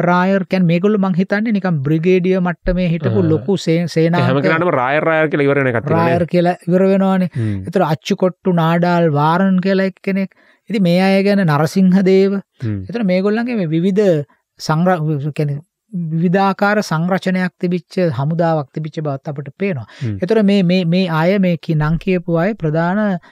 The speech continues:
Speaker 1: සේනාක අධිපතිවරු හැටියට ඉන්න ඇති. ඒකයි ඔවුන්ගේ නම් ඒ විදිහට විශේෂ වශයෙන් සඳහන් කරලා තියෙන්නේ.
Speaker 2: හ්ම්.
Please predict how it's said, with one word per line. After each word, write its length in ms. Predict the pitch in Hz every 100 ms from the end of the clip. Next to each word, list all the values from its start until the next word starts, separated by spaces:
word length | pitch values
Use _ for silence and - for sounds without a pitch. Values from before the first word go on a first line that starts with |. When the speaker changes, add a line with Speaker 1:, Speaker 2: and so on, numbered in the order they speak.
| _
Speaker 1:
සේනාක 640 | - - 151 165 175 175 - _ - 185
අධිපතිවරු 720 | 170 151 160 175 185 175 170
හැටියට 320 | 156 165 175 170
ඉන්න 240 | 170 156
ඇති. 240 | 156 151
ඒකයි 260 | 143 165 151
ඔවුන්ගේ 280 | 151 151 147
නම් 220 | 135 156
ඒ 120 | 147
විදිහට 300 | 139 151 151
විශේෂ 340 | 139 123 147 147
වශයෙන් 280 | 143 147
සඳහන් 420 | 147 135 135 151 147
කරලා 240 | 143 135
තියෙන්නේ. 260 | 185 151 101
Speaker 2:
හ්ම්. 200 | 135 113